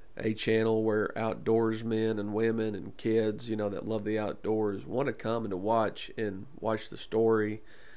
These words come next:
that's being told, the story that's getting unfolded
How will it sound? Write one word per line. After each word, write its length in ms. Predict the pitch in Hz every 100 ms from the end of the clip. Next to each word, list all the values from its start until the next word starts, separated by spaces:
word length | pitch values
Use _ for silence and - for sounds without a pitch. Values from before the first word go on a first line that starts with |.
| - -
that's 280 | - 110 -
being 420 | 104 107 107 101
told, 540 | 101 110 117 110 107 104
the 80 |
story 440 | 104 110 113 113 110
that's 460 | 107 110 - -
getting 560 | - 113 117 110 107 107
unfolded 960 | 76 110 101 - 113 113 110 107 107